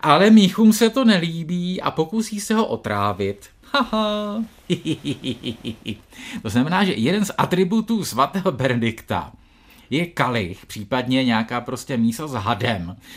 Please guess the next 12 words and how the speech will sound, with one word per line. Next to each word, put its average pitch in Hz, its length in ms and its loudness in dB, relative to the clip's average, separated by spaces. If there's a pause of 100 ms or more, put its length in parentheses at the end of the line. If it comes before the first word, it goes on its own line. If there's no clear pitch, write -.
(160)
Na 113 140 0
symbol, 147 400 0
podobně 135 280 0
jako 135 180 -4
svatý 139 360 -4
Jan 127 280 2
má 131 180 2
někde 120 260 0
ten 123 200 -4
kalich 110 280 -4
s - 20 -8
hadem, 98 460 -4